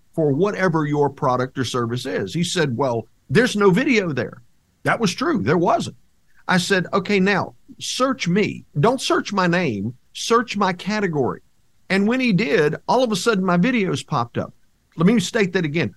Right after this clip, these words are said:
My videos, not my competitors' videos, mine, 'cause I have flooded the market with videos about the topic area and the questions. And I said, "Now, to this gentleman,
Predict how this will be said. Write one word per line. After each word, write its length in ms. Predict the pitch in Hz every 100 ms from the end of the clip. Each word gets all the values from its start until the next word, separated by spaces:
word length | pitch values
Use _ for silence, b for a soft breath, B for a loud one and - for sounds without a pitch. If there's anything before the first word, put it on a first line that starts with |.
| -
My 340 | 143 285 349
videos, 500 | 240 180 139 104 120
not 240 | 151 214 277
my 120 | 294
competitors' 800 | 330 294 311 381 359 254 185 143
videos, 540 | 160 151 139 135 143 -
mine, 580 | 220 302 262 107 87 -
'cause 260 | 180 175 -
I 220 | 180 196
have 240 | 196 220 -
flooded 560 | - 202 196 190 180
the 80 | 165
market 760 | 165 208 269 - 170 - - - _ _ _ _
with 340 | 175 190 156 151
videos 800 | 196 220 202 170 151 156 170 -
about 580 | 165 147 131 135 156 - _ _ -
the 180 | 127 180
topic 600 | - - 269 269 151 147
area 340 | 139 135 160
and 200 | 165 160
the 60 | 175
questions. 720 | - 254 226 - 127 - - _ -
And 100 | 202
I 60 | 196
said, 240 | 233 220
"Now, 300 | 202 180 - _ _ _ -
to 160 | 240
this 220 | 202 185 180
gentleman, 520 | 254 233 127 73